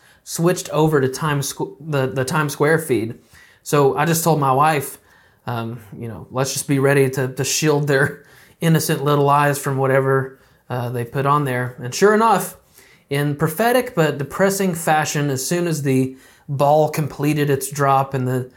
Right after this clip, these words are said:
the new year numbers twenty twenty-four lit up, the very first shot was of two dudes making out with each other. Thankfully, we were ready for it. So the kids didn't see anything, and everybody scrambled to change the channel real quick.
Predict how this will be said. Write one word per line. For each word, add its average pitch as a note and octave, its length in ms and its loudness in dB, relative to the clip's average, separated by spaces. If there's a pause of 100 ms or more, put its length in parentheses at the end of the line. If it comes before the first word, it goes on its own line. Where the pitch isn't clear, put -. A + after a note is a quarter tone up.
(180)
the C3+ 100 2
new D#3 380 4
year D3+ 340 4
numbers C#3 640 2
twenty D#3 320 -4
twenty-four C#3+ 720 0
lit C#3 220 2
up, C#3 340 -2 (300)
the D#3+ 160 4
very F3 440 4
first D#3+ 520 0
shot A#2 580 -2 (320)
was C3 220 -4
of B2+ 160 -8
two D3 240 0
dudes B2+ 460 -2 (300)
making B2+ 440 -2
out A#2 160 -8
with G#2+ 160 -12
each B2 180 -10
other. G#2+ 300 -6 (500)
Thankfully, F#3+ 720 2 (400)
we E3 140 6
were G3 80 8
ready G#3 260 6
for C3 240 2
it. - 140 -8 (800)
So C#3 180 -2
the C3 80 0
kids D3+ 260 2
didn't C#3+ 260 0
see D3 200 0
anything, C3+ 460 0
and A#2+ 220 -6
everybody C#3 440 0
scrambled C#3 560 0
to C3+ 80 -4
change C#3 360 -2
the C#3 80 -2
channel C#3 340 -2
real C3+ 180 4
quick. C3+ 500 -2